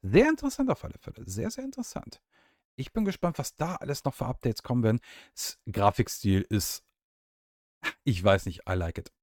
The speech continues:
Ich mag diesen Grafikstil, der ist einfach on point von Milfrim. Ähm, ja, Skyrim lässt schon grüßen. Milfrim ist um einiges,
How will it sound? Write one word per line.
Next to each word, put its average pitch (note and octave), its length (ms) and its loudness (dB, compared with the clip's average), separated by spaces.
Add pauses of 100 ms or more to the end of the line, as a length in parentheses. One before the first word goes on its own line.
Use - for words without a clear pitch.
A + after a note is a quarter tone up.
(160)
Ich F2+ 100 0
mag C3 220 6
diesen G#2 180 0
Grafikstil, G#2+ 480 0
der F#2 100 2
ist E2+ 100 -4
einfach F#2+ 200 -4
on F#2 280 -4
point G#2+ 400 -2 (420)
von G2 240 8
Milfrim. F#2 520 4 (420)
Ähm, G2 560 6 (300)
ja, E2+ 320 0 (260)
Skyrim G2+ 380 4
lässt F#2+ 160 2
schon F#2 140 -2
grüßen. G2 380 2
Milfrim G2 440 4
ist - 480 -2
um G#2 120 0
einiges, F#2 520 -2